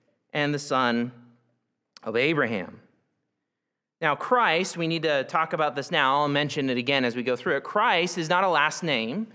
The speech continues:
Uh, it is a title. It is, it is a, a description. It really literally means anointed one, the one who is anointed. And, and it really is the Greek equivalent of the,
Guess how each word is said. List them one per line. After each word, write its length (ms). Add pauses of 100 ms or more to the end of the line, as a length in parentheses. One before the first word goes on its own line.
(460)
Uh, 240
it 140
is 360
a 120
title. 540
It 160
is, 400 (320)
it 120
is 280
a, 420 (220)
a 240
description. 840
It 80
really 240
literally 400
means 240
anointed 760
one, 540 (300)
the 80
one 200
who 180
is 140
anointed. 640
And, 200 (380)
and 180
it 160
really 260
is 140
the 100
Greek 380
equivalent 560
of 100
the, 320